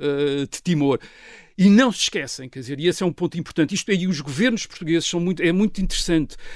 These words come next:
Muita gente, portanto, a, a Organização das Nações Unidas continua a reconhecer Portugal como uma potência administrante, isso também é importante. Portanto, não reconhece a ocupação indonésia, nem a integração de Timor na Indonésia. Ah, agora, Portugal podia tê-lo feito e aí teria desmantelado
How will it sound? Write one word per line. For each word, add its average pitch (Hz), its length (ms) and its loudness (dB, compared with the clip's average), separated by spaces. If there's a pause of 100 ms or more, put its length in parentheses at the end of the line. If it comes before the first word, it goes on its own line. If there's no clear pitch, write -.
(260)
Muita 202 300 2
gente, 175 420 0 (320)
portanto, - 260 0
a, 208 320 4
a 196 40 6
Organização 196 500 0
das 190 100 0
Nações 180 300 -2
Unidas 165 300 0
continua 170 460 2
a 147 40 0
reconhecer 151 400 -4
Portugal 131 380 -4
como 147 160 -4
uma 135 40 -4
potência 139 360 -2
administrante, 120 580 -6
isso - 140 -18
também 104 180 -14
é 95 60 -12
importante. - 320 -12
Portanto, 143 120 -8
não - 120 -2
reconhece - 440 -2
a 135 40 -2
ocupação 123 500 -6
indonésia, 117 480 -8
nem 143 280 0
a - 20 0
integração 127 640 -6
de - 100 -12
Timor 120 340 -4 (340)
na 135 200 0
Indonésia. 120 680 -4 (420)
Ah, 160 400 2 (140)
agora, 175 260 4
Portugal 196 400 0
podia 185 360 -2
tê-lo 196 200 2
feito 185 380 2
e 160 60 6
aí 170 180 2
teria 151 260 0
desmantelado 143 760 0